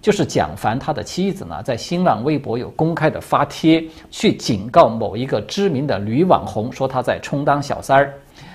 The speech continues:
那么这种超级花边新闻，当然就是很快就冲上了微博的热搜了，就成为了公众的热门话题。那么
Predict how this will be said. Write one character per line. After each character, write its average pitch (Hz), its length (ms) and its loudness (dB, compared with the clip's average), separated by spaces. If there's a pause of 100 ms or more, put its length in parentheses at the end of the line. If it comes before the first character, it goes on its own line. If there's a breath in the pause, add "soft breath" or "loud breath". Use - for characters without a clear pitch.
(180 loud breath)
那 143 80 -2
么 123 200 0 (280 loud breath)
这 262 180 6
种 101 180 -2
超 170 320 6
级 123 220 0
花 139 240 4
边 147 180 4
新 139 200 -2
闻， 120 100 0
当 156 160 6
然 135 160 6
就 156 80 2
是 143 80 4
很 104 240 -6
快 139 180 4
就 131 140 0
冲 156 260 -4
上 151 200 0
了 90 100 -2
微 139 180 0
博 120 200 0
的 104 100 -4
热 135 220 4
搜 147 240 2
了， 101 120 2 (220 loud breath)
就 135 100 -4
成 123 220 -4
为 127 140 2
了 87 80 -4
公 151 240 -2
众 165 120 -2
的 104 120 -4
热 170 240 2
门 90 120 -8
话 87 240 -4
题。 - 300 -16 (800 loud breath)
那 151 80 -2
么 131 160 2